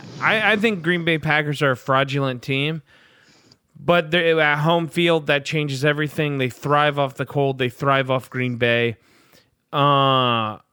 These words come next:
I think they go to the Super Bowl, and I think they face the Chiefs if the Chiefs win this game.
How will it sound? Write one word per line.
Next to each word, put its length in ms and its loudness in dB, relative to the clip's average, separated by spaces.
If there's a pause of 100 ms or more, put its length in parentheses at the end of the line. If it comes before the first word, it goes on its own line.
(720)
I 160 2
think 220 -2
they 120 2
go 140 2
to 60 -4
the 100 -2
Super 360 -6
Bowl, 240 0
and 100 -2
I 80 -2
think 240 -6
they 80 -4
face 320 -8
the 80 -14
Chiefs 500 -10
if 160 -16
the 100 -16
Chiefs 340 -12
win 180 -12
this 160 -14
game. 340 -10